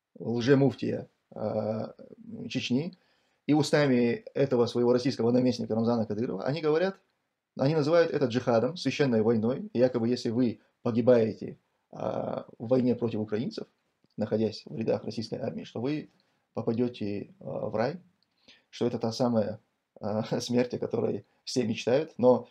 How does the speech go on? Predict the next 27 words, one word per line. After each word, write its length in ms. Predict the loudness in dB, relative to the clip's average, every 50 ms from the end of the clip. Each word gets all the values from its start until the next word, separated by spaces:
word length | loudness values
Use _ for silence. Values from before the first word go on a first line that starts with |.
| _ 0
при 100 | 2 2
этом 180 | 2 0 -2
сами, 580 | 0 2 4 6 6 4 4 0 -2 -6 -10 -14 -16 _ -12
а, 500 | -10 -8 -6 -6 -6 -6 -6 -6 -8 -12 _ _ _ _ _ _ _ _ _ _ _
не 220 | -2 0 0 0 2
сами 280 | 2 2 4 4 4
эти 440 | 2 2 -2 -2 -2 -6 -6 -6 -6
чиновники 440 | -6 -4 0 0 0 0 -2 -4 -4 -4
российские, 640 | -4 -4 -4 -6 -6 -6 -8 -10 -10 -10 -10 -10 -12 _ _ _ _ _ _ _
э, 200 | -12 -10 -10 -6
Кадыров, 420 | -4 -4 -2 0 0 0 -2 -2 -4
там, 280 | -6 -10 -10 -10 -10 -10
м, 440 | -12 -12 -12 -14 -14 -14 -14 -12 -10
э, 300 | -10 -10 -8 -10 -10 -10 -10
Межиев 380 | -8 -8 -6 -6 -4 -4 -4 -6
и 60 | -4
прочие, 320 | -4 -4 -4 -4 -4 -4
ни 100 | -4 -2
их 260 | 0 -2 -2 -4 -4 -10
ближайшие 580 | -10 -8 -4 0 0 0 0 0 -2 -6 -4 -2
родственники, 440 | 0 0 0 0 -2 -6 -6 -6 -8
их 160 | -8 -8 -4
дети, 320 | -2 0 0 0 -2 -6
их 160 | -10 -10 -8 -10
ник-, 180 | -10 -10 -8
никто 380 | -8 -8 -8 -6 -2 -2 0 0
туда 380 | 0 2 4 4 4 4 0